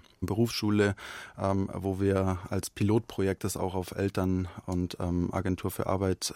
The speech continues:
Hinwirkung zustande gekommen ist. Ein Projekt, wo wir auch versuchen, über ein Berufsvorbereitungsjahr dann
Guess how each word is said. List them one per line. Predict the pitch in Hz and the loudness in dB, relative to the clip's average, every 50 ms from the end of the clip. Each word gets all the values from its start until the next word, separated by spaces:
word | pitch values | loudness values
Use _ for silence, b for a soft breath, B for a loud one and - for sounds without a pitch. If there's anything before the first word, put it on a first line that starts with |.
| 104 95 | -6 -2
Hinwirkung | 98 98 98 90 98 92 - - 95 92 90 87 - - | 0 0 0 0 -2 -2 -2 -2 -2 0 -2 -4 -8 -8
zustande | - - 104 - - - 92 92 92 98 | -8 -6 -4 -4 -2 -2 0 0 0 0
gekommen | - 101 - - - 92 95 95 90 90 90 | -2 -4 -6 -4 -4 -2 0 0 0 0 0
ist. | - 92 90 - - B B B B B B B B B B B - | 0 -2 -2 -2 -6 B B B B B B B B B B B -4
Ein | - 95 92 - | -2 -2 -2 -2
Projekt, | - 92 95 92 104 - - | 0 2 2 2 0 0 -2
wo | 104 98 | 0 2
wir | 95 92 | 2 2
auch | 98 92 - | 2 0 -2
versuchen, | - - 104 92 - 107 101 98 - 101 95 92 - B B B B B B | 0 -2 -2 0 0 0 0 0 2 2 0 0 -2 B B B B B B
über | 107 92 104 | -2 0 2
ein | 98 92 | 2 2
Berufsvorbereitungsjahr | 98 101 98 - - 104 104 104 107 92 92 90 - - 92 85 - - 90 87 85 | 2 0 -2 -2 0 0 2 2 4 4 2 2 0 0 -2 -2 0 0 0 0 0
dann | - 87 87 92 90 87 | 0 0 2 2 0 0